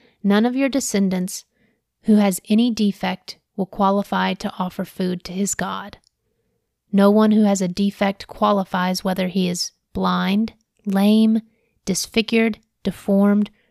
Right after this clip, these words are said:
or has a broken foot or arm, or is hunchbacked, or dwarfed, or has a defective eye,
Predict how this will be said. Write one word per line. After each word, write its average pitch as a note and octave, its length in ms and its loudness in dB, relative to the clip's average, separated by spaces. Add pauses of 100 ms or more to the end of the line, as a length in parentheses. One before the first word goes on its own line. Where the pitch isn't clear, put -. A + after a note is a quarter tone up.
(380)
or G3 80 0
has G3+ 400 0
a G3+ 60 -2
broken G3 520 0
foot - 540 -2
or F#3+ 200 -2
arm, F3 440 -4 (320)
or F3+ 140 2
is F3 140 -4
hunchbacked, A3+ 680 -2 (280)
or F3 80 -4
dwarfed, G3+ 580 -2 (520)
or F#3+ 80 -2
has F#3 180 -2
a F#3 60 -4
defective A3+ 540 -2
eye, F#3 480 0